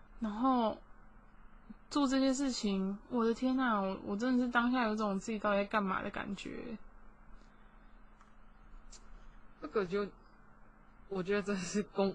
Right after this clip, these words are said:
Speaker 2: 公司有很大的问题。而且他感觉就是，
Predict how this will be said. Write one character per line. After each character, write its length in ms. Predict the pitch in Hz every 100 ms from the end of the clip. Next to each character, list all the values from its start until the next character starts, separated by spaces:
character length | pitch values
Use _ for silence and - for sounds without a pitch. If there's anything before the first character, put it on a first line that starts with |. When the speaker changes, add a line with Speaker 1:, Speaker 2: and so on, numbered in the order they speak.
| 214 -
Speaker 2:
公 180 | 202
司 140 | 190 202
有 100 | 175
很 200 | 180 156
大 220 | 185 160
的 60 | 151
问 240 | 165 147
题。 280 | - - - - - - - - - - - - - -
而 80 | 254
且 300 | 277 277 170
他 320 | 185 247 269
感 260 | 269 247 185
觉 160 | 190
就 160 | 190 311
是， 320 | 330 359 349